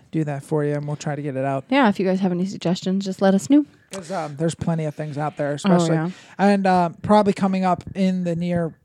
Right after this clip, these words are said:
Speaker 1: you know, future, we're probably gonna be doing Discovery Island because that's
Speaker 2: Yeah.
Speaker 1: a big one for Disney.
Speaker 2: Okay, so biggest news this week, Shanghai, uh, Disneyland is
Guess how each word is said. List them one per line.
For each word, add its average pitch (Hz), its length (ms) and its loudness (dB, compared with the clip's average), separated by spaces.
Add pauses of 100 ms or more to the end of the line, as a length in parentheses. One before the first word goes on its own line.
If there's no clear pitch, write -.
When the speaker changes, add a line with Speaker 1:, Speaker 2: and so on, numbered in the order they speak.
(160)
Speaker 1:
you 190 140 -4
know, 151 180 -6 (120)
future, 185 400 4
we're 165 160 2
probably 185 280 2
gonna 165 200 -2
be 156 100 -4
doing 151 300 -4
Discovery 139 420 -8
Island 147 400 -10
because 147 300 -6
that's 151 240 -6
Speaker 2:
Yeah. 135 180 -4
Speaker 1:
a 147 60 -6
big 147 180 -6
one 139 220 -8
for - 100 -10
Disney. 139 340 -8 (880)
Speaker 2:
Okay, 320 200 6 (480)
so - 220 2 (540)
biggest 240 300 6
news 240 220 6
this 220 220 2
week, 220 280 2 (300)
Shanghai, 226 1080 4
uh, 202 280 4
Disneyland 214 680 6 (260)
is 190 320 6